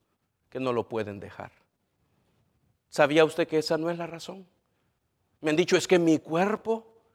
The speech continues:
ya está, ¿qué? Adicto.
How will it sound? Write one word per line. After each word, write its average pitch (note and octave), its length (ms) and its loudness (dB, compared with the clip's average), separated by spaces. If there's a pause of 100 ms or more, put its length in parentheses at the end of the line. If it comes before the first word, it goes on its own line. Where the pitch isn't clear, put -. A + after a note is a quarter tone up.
(200)
ya D3+ 440 0 (220)
está, D#3+ 580 -4 (1500)
¿qué? G#3+ 300 -8 (720)
Adicto. G#2+ 680 -16